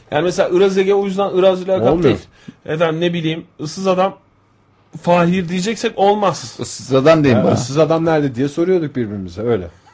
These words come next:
Speaker 3: Ö-, öyle
Speaker 2: Ama
Speaker 3: değil mi?
Speaker 2: lakap dediğin şey mesela bizim bir, e, Umut filan diye arkadaşımız vardı. Ona bir Fido dedik.
Speaker 1: Hı.
Speaker 2: Züdo dedik. Sonra Zü diye seslenmeye başladık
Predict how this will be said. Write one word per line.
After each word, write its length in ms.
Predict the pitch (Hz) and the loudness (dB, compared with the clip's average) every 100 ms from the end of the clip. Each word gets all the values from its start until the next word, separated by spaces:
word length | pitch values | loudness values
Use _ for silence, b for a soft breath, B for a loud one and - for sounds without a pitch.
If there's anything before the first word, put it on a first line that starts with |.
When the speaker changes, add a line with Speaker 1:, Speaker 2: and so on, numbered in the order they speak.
| - | -2
Speaker 3:
Ö-, 140 | 113 - | 0 2
öyle 180 | 123 143 | 4 6
Speaker 2:
Ama 140 | 190 | 6
Speaker 3:
değil 100 | 117 | 2
mi? 120 | 90 90 - | 0 -4 0
Speaker 2:
lakap 400 | 113 135 214 208 | 0 2 0 0
dediğin 260 | 139 120 110 | -2 -2 -2
şey 180 | 180 | -2
mesela 380 | 190 127 135 127 | -2 -2 -2 -4
bizim 280 | 120 143 147 | -4 -8 -6
bir, 120 | 135 127 b b - | -6 -8 b b -6
e, 560 | 107 104 101 101 104 - _ | -4 -2 -2 -2 -4 -8 _
Umut 220 | 131 143 | -8 -8
filan 320 | - 135 135 110 | -6 -4 -4 -4
diye 140 | 104 | -6
arkadaşımız 600 | 98 110 101 - 104 87 | -6 -6 -10 -10 -12 -10
vardı. 340 | 87 - 135 143 b b b b _ _ _ _ | -10 -8 -10 -12 b b b b _ _ _ _
Ona 360 | 151 175 185 165 | -8 -6 -6 -6
bir 200 | 160 143 - _ - | -6 -8 -12 _ -14
Fido 340 | 208 180 110 | -6 -4 -4
dedik. 300 | 95 85 170 _ - | -6 -10 -12 _ -14
Speaker 1:
Hı. 260 | 143 113 113 _ _ _ - | -10 -10 -12 _ _ _ -18
Speaker 2:
Züdo 460 | 98 104 180 196 180 | -14 -12 -4 -2 0
dedik. 280 | 175 180 - - _ _ _ - | -2 -4 -10 -20 _ _ _ -8
Sonra 340 | 185 175 208 - _ | -4 -4 -4 -8 _
Zü 420 | 95 104 160 220 113 | -12 -8 -6 -6 -4
diye 160 | 101 | -6
seslenmeye 600 | - 95 - 95 87 82 | -8 -12 -10 -12 -10 -12
başladık 360 | 80 80 76 | -14 -16 -20